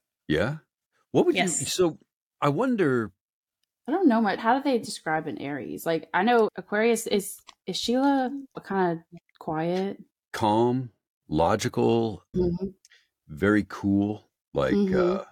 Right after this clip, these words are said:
Speaker 1: yeah, just,
Speaker 3: Complete
Speaker 1: just like
Speaker 3: opposite of you?
Speaker 1: Yes.
Speaker 2: <laughs> Oh.
Speaker 1: In,
Speaker 3: Yeah.
Speaker 1: in, yeah. In other words, yeah, she is, she is my perfect compliment. I'm like, "Ooh," and then she's like,
Speaker 3: Yes.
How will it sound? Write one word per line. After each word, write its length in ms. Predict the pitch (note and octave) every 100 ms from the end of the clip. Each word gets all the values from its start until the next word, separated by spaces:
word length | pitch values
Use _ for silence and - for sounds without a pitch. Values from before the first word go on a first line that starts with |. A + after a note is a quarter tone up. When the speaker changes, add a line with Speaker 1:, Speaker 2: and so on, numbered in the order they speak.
| _ _ -
Speaker 1:
yeah, 120 | C#2+
just, 280 | C#2 F2+ -
Speaker 3:
Complete 220 | - -
Speaker 1:
just 80 | A#3
like 80 | A3+
Speaker 3:
opposite 260 | - A3+ A3
of 80 | G#3+
you? 280 | A#3 B3 - _ _ _ - - - - -
Speaker 1:
Yes. 480 | E2 D2+ G#1 - - _
Speaker 2:
<laughs> 100 | -
Oh. 180 | G3+ A3+
Speaker 1:
In, 40 | -
Speaker 3:
Yeah. 160 | -
Speaker 1:
in, 80 | B2 - - - -
yeah. 140 | A2+ A2
In 180 | A2+
other 180 | A#2 C#3
words, 380 | C3 C3 C#3+ G#2
yeah, 140 | A2 F2+
she 280 | - C3 C3
is, 200 | G#2+ -
she 180 | - B2+
is 140 | B2+
my 100 | B2 G#2+
perfect 340 | B2 A2+ -
compliment. 480 | G#2+ F#2 F2+ D2+ F2
I'm 160 | F#2 G2+
like, 200 | F2+ G2
"Ooh," 460 | F4 E4 E4 C#4+
and 200 | - G2+
then 140 | - A3+
she's 120 | A#3+
like, 380 | B3 B3 - F3
Speaker 3:
Yes. 480 | D#4+ F4+ - -